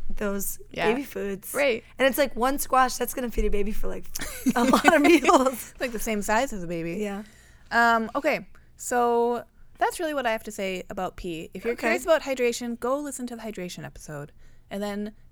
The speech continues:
Speaker 2: think about your pee. My challenge is for you to look at your pee.
Speaker 1: Can't wait.
Speaker 2: A lot of
Speaker 1: Dive right
Speaker 2: people
Speaker 1: in.
Speaker 2: don't.
Speaker 1: That's a lie. They're lying to you. Everyone looks
Speaker 2: Mm.
Speaker 1: at their pee.
Speaker 2: No, they don't.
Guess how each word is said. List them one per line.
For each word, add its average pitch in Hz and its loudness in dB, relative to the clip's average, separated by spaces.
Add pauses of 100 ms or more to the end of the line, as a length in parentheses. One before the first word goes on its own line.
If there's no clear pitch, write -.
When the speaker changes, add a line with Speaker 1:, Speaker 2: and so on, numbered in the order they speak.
Speaker 2:
think - -16
about - -8
your 220 -8
pee. 151 -10 (260)
My 233 -4
challenge 233 -6 (480)
is 220 -6
for 254 -10
you 247 -6
to 277 -10
look 208 -6
at 185 -10
your - -12
pee. - -18 (120)
Speaker 1:
Can't 247 0
wait. 220 0 (300)
Speaker 2:
A 214 -6
lot 233 2
of 220 -2
Speaker 1:
Dive - -6
right 320 2
Speaker 2:
people 359 -2
Speaker 1:
in. 220 -2
Speaker 2:
don't. 330 -8
Speaker 1:
That's - 2
a 233 -2
lie. 196 -4
They're 247 4
lying 254 2
to - -8
you. 190 -10 (380)
Everyone 302 4
looks 294 -4
Speaker 2:
Mm. 294 -4
Speaker 1:
at 294 -6
their 285 -2
pee. 254 -4
Speaker 2:
No, 185 -6
they 190 -8
don't. 185 -12